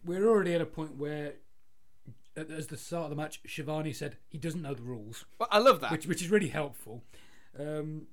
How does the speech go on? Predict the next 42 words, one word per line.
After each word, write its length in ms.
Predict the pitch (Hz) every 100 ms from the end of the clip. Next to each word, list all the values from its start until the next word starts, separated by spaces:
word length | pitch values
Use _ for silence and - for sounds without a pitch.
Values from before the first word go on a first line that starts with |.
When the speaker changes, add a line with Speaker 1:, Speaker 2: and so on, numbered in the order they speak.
| - -
Speaker 2:
So 100 | 254
Shivani 400 | 285 196 220 254
Speaker 1:
there's 200 | 196 156
Speaker 2:
debates 280 | 247 254 185
what 100 | 208
they 160 | 175 175
are, 320 | 135 107 98
and 100 | 147
then 100 | 151
he 140 | 160
ends 300 | 185 233 202
it, 120 | 123
he 180 | 135 143
pauses, 520 | - 190 233 185 110
and 140 | 120 139
no 60 | 180
one's 160 | 196
got 80 | 180
an 60 | 170
answer, 160 | 147
so 80 | 139
he 60 | 135
just 100 | 131
goes, 200 | 123 -
"I 120 | 165 160
don't 160 | 143
know, 160 | 123 104
fans." 420 | 107 95 92 - - - 440
Speaker 1:
Yep. 180 | - - 440
<laughs> 60 | - - - - - - - - -
So 420 | 143 143 143 139 -
we, 140 | 151 156
we 100 | 165
don't 200 | 214 226 170
know 160 | 160 156
if 200 | 143 -
the 80 |
Harris 580 | - 151 147 110 - - - -
boys 180 | 143 131
can 120 | 131 139
actually 380 | - 127 123 - - - - - -
win 460 | 113 131 160 190